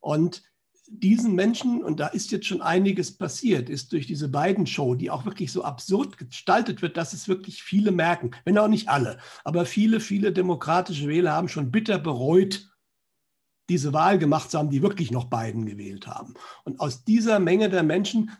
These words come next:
möchte man A, viele mitnehmen noch und B, will man verhindern, dass diese Menschen im Zweifelsfall gewalttätig werden, weil die können das natürlich auch. Wenn ich aber erste Zweifel habe, dann gehe ich vielleicht nicht mehr auf die Straße mit dem Gewehr, mit der Gefahr, mich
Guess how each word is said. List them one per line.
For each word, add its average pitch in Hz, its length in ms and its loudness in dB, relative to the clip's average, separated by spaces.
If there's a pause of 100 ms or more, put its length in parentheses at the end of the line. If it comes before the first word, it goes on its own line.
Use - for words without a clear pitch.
möchte 185 320 -2
man 160 200 2
A, 170 240 2
viele 170 320 0
mitnehmen 202 560 2
noch 233 320 -2 (260)
und 151 260 -4
B, 160 360 4
will 185 80 8
man 170 200 2
verhindern, 208 800 2 (280)
dass - 360 -6
diese 220 320 4
Menschen 151 420 2
im 160 160 -4
Zweifelsfall 160 680 -4
gewalttätig 214 760 -2
werden, - 360 -16 (140)
weil 165 120 0
die 190 120 2
können 233 220 2
das 165 200 0
natürlich 147 560 -2
auch. 190 440 0 (320)
Wenn 202 120 4
ich - 160 2
aber 185 160 2
erste 165 320 -2
Zweifel 175 480 0
habe, 127 280 -2
dann 131 180 -4
gehe 175 200 2
ich - 140 -6
vielleicht 165 440 0
nicht 214 200 0
mehr 156 120 2
auf 143 120 0
die 131 120 -4
Straße 131 440 -2
mit 127 100 -12
dem 156 80 -4
Gewehr, 151 300 -2
mit 151 180 -2
der 143 100 -4
Gefahr, 143 440 0
mich 139 260 -2